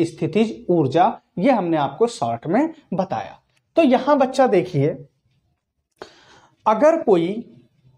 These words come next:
चालक है, अगर कोई चालक है, उसे आप क्या कर देंगे? चालक को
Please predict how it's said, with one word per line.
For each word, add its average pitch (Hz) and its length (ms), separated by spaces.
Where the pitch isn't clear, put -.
चालक 208 520
है, 208 140
अगर 151 240
कोई 208 400
चालक 196 460
है, 202 100
उसे 240 360
आप 262 420
क्या 262 140
कर 262 200
देंगे? 208 580
चालक 160 440
को 117 160